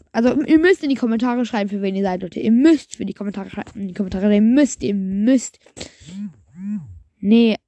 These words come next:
alle. Was? Nee, hey, alle, alle, insgesamt alle Animatronics in U N C. Ach Mann,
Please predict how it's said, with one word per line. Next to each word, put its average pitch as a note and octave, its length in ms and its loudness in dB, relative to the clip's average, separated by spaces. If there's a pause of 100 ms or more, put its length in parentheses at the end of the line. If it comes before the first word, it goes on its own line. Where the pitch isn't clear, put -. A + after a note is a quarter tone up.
(380)
alle. A3+ 580 0 (2250)
Was? - 300 0
Nee, G#3+ 260 4 (100)
hey, B3+ 200 0
alle, A#3 180 0 (160)
alle, B3 260 -2 (280)
insgesamt A#3+ 600 -6
alle G3+ 240 -2
Animatronics G3+ 760 -4
in - 180 -8
U - 80 -4
N G3+ 100 -2
C. A3+ 140 0 (320)
Ach C4+ 220 -6
Mann, C4 280 -6